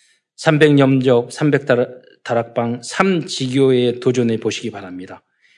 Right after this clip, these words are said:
예수 생명, 예수 능력 안에서 다섯 가지 성경적인 전도 운동의 시스템을 세우는 모든 성도들이 되시기를 축원드리겠습니다. 기도하겠습니다. 사랑의 주님, 오늘도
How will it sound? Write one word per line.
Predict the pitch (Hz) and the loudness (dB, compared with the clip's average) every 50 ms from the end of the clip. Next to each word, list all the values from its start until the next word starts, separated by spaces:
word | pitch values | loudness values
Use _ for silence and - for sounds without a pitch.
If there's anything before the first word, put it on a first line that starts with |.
| _ _ - | _ _ 4
예수 | 135 139 135 - | 4 4 4 4
생명, | - 147 139 139 135 131 131 135 131 | 2 2 4 4 4 4 4 4 4
예수 | 131 127 127 - | 4 4 2 2
능력 | 135 127 127 123 127 123 120 117 113 110 | 0 2 2 2 0 0 -2 -2 -2 -2
안에서 | 120 120 117 113 - 165 180 196 190 - - - - _ _ _ | 0 0 0 2 4 2 2 2 0 -8 -16 -20 -20 _ _ _
다섯 | - - 131 - 170 175 | -10 -8 -2 -2 0 2
가지 | - 202 196 196 | 4 2 2 2
성경적인 | 190 - 214 214 214 208 202 185 190 170 185 175 165 | 2 4 4 6 6 6 6 4 4 4 4 2 4
전도 | - 156 151 156 160 | 4 2 4 4 4
운동의 | 160 160 147 151 147 139 | 4 4 4 4 4 4
시스템을 | 131 - 220 214 202 - 180 165 156 147 | 2 0 -2 -2 0 0 0 0 0 0
세우는 | - 151 143 143 160 208 262 277 262 - - - - _ _ _ | 2 2 2 4 4 4 4 4 0 -4 -12 -20 -20 _ _ _
모든 | - 98 104 131 185 196 | -8 -6 -2 0 0 2
성도들이 | 196 190 180 160 151 143 143 131 | 2 2 2 2 2 2 0 0
되시기를 | 120 117 113 107 - 113 113 113 151 185 220 247 220 - | 0 0 -2 -2 -2 -4 0 2 4 4 4 0 -4 -10
축원드리겠습니다. | - - 131 120 110 - 98 92 92 92 87 - - 92 90 90 90 - - - _ - _ _ _ _ | -12 -6 -4 -4 -4 -4 -8 -10 -10 -14 -16 -16 -16 -16 -16 -16 -16 -18 -18 -20 _ -20 _ _ _ _
기도하겠습니다. | _ - 123 117 110 104 101 - - 107 107 107 107 | _ -4 -2 -2 -2 -2 -4 -8 -10 -12 -10 -10 -10
사랑의 | 110 - 127 127 123 120 120 | -6 -4 -2 0 0 0 0
주님, | 117 120 123 123 123 127 127 123 - - - - _ _ _ _ _ _ - | 0 0 0 0 -2 -2 -6 -8 -16 -20 -20 -20 _ _ _ _ _ _ -4
오늘도 | 120 127 139 143 143 156 151 156 160 - - - - | 2 4 4 6 8 8 8 8 6 2 -2 -10 -20